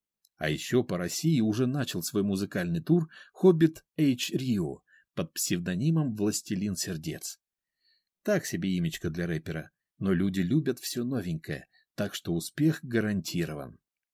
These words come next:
Гномы же, в свою очередь, любили классическую музыку. Эльфы слушали тяжёлый рок. Одним оркам было всё равно, что слушать, им бы всё железом постучать.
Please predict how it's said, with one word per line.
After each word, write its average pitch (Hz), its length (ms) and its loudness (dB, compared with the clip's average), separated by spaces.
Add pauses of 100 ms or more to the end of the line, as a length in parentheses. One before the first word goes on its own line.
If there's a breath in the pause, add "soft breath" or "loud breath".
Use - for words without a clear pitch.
(480)
Гномы 214 480 6
же, 190 120 4
в 160 60 -4
свою 98 360 4
очередь, 147 420 2
любили 147 360 4
классическую 104 800 -2
музыку. 78 560 -6 (340)
Эльфы 92 340 2
слушали 92 500 -2
тяжёлый 82 560 -2
рок. - 340 -6 (420)
Одним 202 380 2
оркам - 340 2
было 80 240 0
всё 147 300 -2
равно, 90 320 -2
что - 180 -6
слушать, 78 540 -8 (380)
им 196 160 4
бы 143 80 6
всё 120 220 2
железом 101 480 2
постучать. - 640 -8